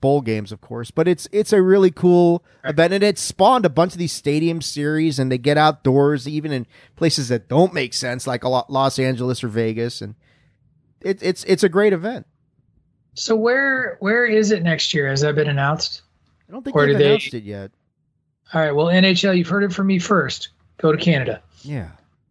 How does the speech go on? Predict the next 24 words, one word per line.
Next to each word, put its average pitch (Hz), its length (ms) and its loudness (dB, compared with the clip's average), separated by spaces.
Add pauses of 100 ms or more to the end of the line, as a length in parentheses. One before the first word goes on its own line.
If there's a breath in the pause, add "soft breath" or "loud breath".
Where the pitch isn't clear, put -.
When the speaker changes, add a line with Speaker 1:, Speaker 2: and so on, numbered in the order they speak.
(180)
Speaker 1:
I 135 140 -10
agree. 107 360 -10 (320)
Speaker 2:
Good 180 240 2
marketing 139 300 -4
strategy. 120 600 0 (580 loud breath)
All 190 180 4
right, 160 240 4
that's 240 240 2
gonna 226 160 2
do 196 180 2
it 180 80 -2
for 170 140 -4
this 180 240 0
week's 185 200 0
edition 170 440 2
of 147 100 -2
Hockey 170 400 0
Talk 156 320 -2
here 160 420 0
on 147 200 0
the 143 80 -2
Chairshot 147 440 0
Radio 143 220 2
Network, 135 480 -2